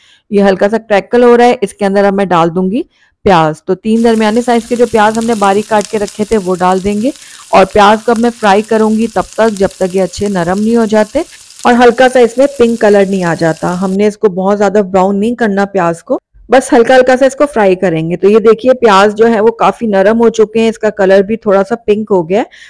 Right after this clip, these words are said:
बस इतना इसको हमने पकाना है। उसके बाद इसके अंदर हम चॉप की हुई हरी मिर्चें शामिल कर रहे हैं। तो हरी मिर्चों को आप अपने टेस्ट के अकॉर्डिंग डालिएगा, क्योंकि हमने हरी मिर्चों से ही इसको तीखा बनाना है।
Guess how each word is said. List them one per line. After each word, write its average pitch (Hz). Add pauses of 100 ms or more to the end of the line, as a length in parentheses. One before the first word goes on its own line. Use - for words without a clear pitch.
(140)
बस 208
इतना 214
इसको 233
हमने 226
पकाना 208
है। 233
उसके 226
बाद 185
इसके 208
अंदर 208
हम 233
चॉप 196
की 202
हुई 214
हरी 196
मिर्चें 185
शामिल 190
कर 185
रहे 185
हैं। 302 (400)
तो 233
हरी 254
मिर्चों 277
को 277
आप 254
अपने 247
टेस्ट 220
के 233
अकॉर्डिंग 202
डालिएगा, 190 (100)
क्योंकि 214
हमने 214
हरी 208
मिर्चों 220
से 220
ही 226
इसको 220
तीखा 214
बनाना 190
है। 285